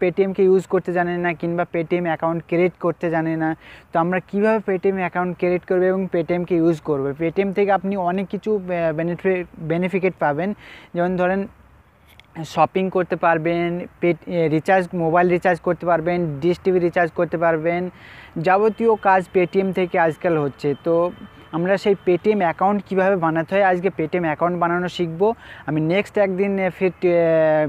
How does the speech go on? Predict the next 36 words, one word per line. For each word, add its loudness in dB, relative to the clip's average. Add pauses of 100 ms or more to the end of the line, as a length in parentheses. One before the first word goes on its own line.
(100)
Paytm 0
ওপরে 0
একটা 0
টিউটোরিয়াল 0
বানাবো, -2
সেখান -2
থেকে 0
আপনি 0 (420)
পে-, 4 (680)
আহ, -2 (100)
Paytm-টা 0
কীভাবে 2
ইউজ 0
করতে -2
হয় 2
সেটা, 0
এ, -4
নেক্সট -2
ভিডিও, 2 (120)
উম, -4
পাবেন। -2 (300)
কিন্তু -2
আজকে 2
ভিডিওটা 0
পা-, 2
আমরা -2
দেখবো 0
যে -6
কীভাবে 0 (120)
Paytm 0
অ্যাকাউন্ট -2
বানাতে -2
হয়। -6 (600)
তো 2
প্রথমে -2
আমি 0